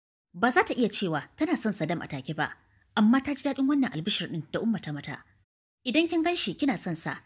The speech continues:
sai ku daidaita tsakaninku, sai iyaye su shigo ciki. Don na ji abbanki ma yana zancen cewa za a haɗa ne ke da Zinnira."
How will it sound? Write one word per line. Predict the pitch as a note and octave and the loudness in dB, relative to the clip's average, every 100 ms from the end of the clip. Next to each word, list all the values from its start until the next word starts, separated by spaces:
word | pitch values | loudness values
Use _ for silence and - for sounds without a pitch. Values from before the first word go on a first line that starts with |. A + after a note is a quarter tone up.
| - | -4
sai | - D#4+ | 0 0
ku | G#3 | 0
daidaita | G3 E3+ | -2 -2
tsakaninku, | - E3 D#3+ E3 - - _ _ | -4 -4 -4 -6 -8 -14 _ _
sai | - C4+ | 0 0
iyaye | C#4 F3+ | -2 -2
su | F3+ D#3 | -4 -4
shigo | C#3+ | -6
ciki. | C3+ - D3 - _ _ - | -8 -10 -12 -14 _ _ -4
Don | F#3 | 2
na | D4+ D#4+ | 4 4
ji | - | 0
abbanki | - G#3+ - | -2 -2 -2
ma | E3+ | -6
yana | F#3+ D#3+ | -6 -6
zancen | D3+ - E3+ | -8 -8 -6
cewa | - D#3+ C3+ - | -6 -6 -8 -10
za | - G3+ | -2 0
a | A#3+ G3+ | 0 -2
haɗa | E3 | -4
ne | D#3 | -4
ke | D3+ G3 | -4 -4
da | |
Zinnira." | D3+ C#3 C#3 C#3+ C#3+ | -4 -6 -8 -8 -10